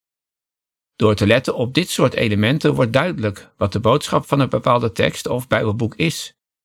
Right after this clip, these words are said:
En deze podcastserie zal veelvuldig gebruik maken van dit soort inzichten.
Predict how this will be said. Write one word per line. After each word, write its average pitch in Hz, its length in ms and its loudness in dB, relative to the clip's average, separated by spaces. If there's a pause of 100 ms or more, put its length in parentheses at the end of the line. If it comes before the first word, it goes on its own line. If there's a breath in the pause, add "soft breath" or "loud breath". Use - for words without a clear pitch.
En 104 140 2
deze 104 300 2
podcastserie 104 800 -2
zal 113 240 0
veelvuldig 123 580 2
gebruik 139 360 0
maken 98 340 0
van 92 160 -2
dit 117 160 -2
soort 135 220 -2
inzichten. - 720 -2